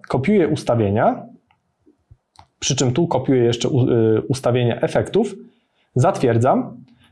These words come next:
przechodzę do kolejnego zdjęcia i wklejam ustawienia.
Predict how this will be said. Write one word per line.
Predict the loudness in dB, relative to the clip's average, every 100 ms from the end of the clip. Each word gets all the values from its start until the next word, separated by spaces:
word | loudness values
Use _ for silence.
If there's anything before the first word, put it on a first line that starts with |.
| -6
przechodzę | -4 0 0
do | 0 0
kolejnego | 0 2 2 2
zdjęcia | 2 2 2 2 2 0 -12 _ _ _ _ _
i | -6
wklejam | 0 2 2 0
ustawienia. | -4 -2 -2 -2 -4